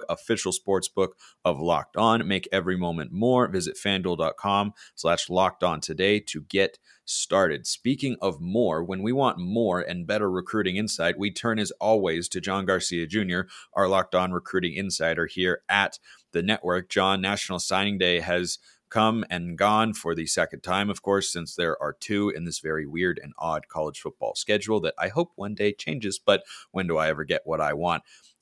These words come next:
And that clock behind you that you have written on the whiteboard with twenty twenty-four, it,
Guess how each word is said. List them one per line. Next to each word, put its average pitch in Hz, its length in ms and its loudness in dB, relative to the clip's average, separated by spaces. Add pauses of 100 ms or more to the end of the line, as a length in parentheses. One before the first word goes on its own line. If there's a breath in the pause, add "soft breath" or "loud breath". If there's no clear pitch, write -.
And 107 160 4
that 123 200 4
clock 151 360 6
behind 139 460 2
you 80 240 -2 (220)
that 107 140 2
you 110 100 2
have 120 240 4
written 127 240 6
on 127 140 2
the 120 60 2
whiteboard 107 540 4
with 90 220 -4
twenty 123 320 2
twenty-four, 120 720 0
it, 123 140 0